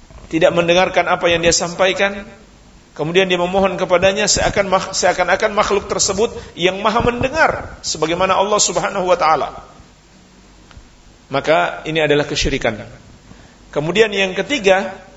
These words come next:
ini yang paling penting, yang dia mintai tersebut masih dalam batas kemampuan makhluk itu untuk mengabulkan. Kalau dia minta sesuatu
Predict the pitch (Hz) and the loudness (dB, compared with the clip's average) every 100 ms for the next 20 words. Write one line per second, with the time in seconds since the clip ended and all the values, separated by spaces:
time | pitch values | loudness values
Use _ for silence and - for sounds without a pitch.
0 | - - - 170 220 190 185 185 170 156 | -20 -20 -10 -2 0 2 0 0 -4 -2
1 | 175 240 247 - - - - - - - | -2 -2 -8 -16 -20 -20 -20 -20 -20 -20
2 | - - - - - 190 214 208 196 277 | -20 -20 -20 -18 -2 2 2 0 -2 2
3 | 269 233 233 220 269 277 262 - 226 - | 2 2 -2 0 4 4 2 0 0 0
4 | 196 170 254 - - 202 226 233 214 - | -2 -4 -4 -8 -14 -4 2 2 2 -2
5 | 294 262 254 240 233 226 208 208 - 277 | -4 -2 0 2 0 0 2 2 2 -2
6 | - - 240 226 214 214 269 294 302 302 | -2 -4 -2 -2 -2 -4 2 4 4 -2
7 | - 202 226 - 226 - 190 185 247 190 | -6 0 2 2 0 0 -2 -2 -2 -4
8 | 185 185 233 - 180 175 165 160 143 107 | -4 -2 -2 -2 0 2 2 2 0 -2
9 | - - - - - - - - - 202 | -14 -18 -20 -20 -20 -20 -20 -14 0 2
10 | 220 208 311 269 269 254 233 233 - 190 | 4 2 0 0 0 2 2 2 2 2
11 | - 156 170 | 2 -2 -4